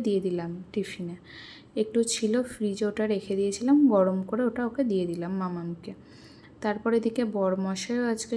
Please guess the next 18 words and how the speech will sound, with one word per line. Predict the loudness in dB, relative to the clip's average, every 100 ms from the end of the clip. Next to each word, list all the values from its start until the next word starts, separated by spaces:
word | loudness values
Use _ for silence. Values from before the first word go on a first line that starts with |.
| -6
সকাল | -6 -4 -6
সকাল | -6 -6 -4 -2
বাজার | -4 -4 -6
করে | -6 -2
নিয়ে | 0 0
চলে | -2 -4 -4
এসছে, | -8 -12 -16 -18 -20 -20 -4
ওর | 0 0 -2
টিফিনটাও | -4 0 0 2 6 6
রেডি | 4 -2
করে | -4 -4 -4
দিলাম। | -4 -6 -8 -12
একটা | -8 -6 -4
ডিমের | -2 -2 -2 -6
পোচ | -6 -4 -2 -2
মতন | -2 -2 -2 -2
করে | -2 -2 0
দিলাম, | 2 4